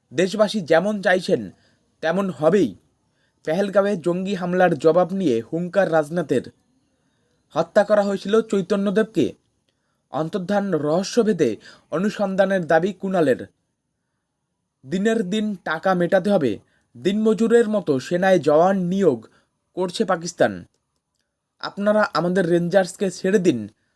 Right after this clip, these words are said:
আমরা আপনাদের জওয়ানকে ফেরত দিয়ে দেব।"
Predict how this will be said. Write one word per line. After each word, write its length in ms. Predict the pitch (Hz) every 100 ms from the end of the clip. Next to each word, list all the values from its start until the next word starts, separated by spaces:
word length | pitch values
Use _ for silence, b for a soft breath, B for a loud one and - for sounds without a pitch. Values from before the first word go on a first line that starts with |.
| _ _
আমরা 420 | - 180 196 196 -
আপনাদের 540 | 151 - 196 196 202
জওয়ানকে 520 | 185 180 185 175 202 190
ফেরত 260 | - 180 180
দিয়ে 240 | 151 180
দেব।" 260 | 160 117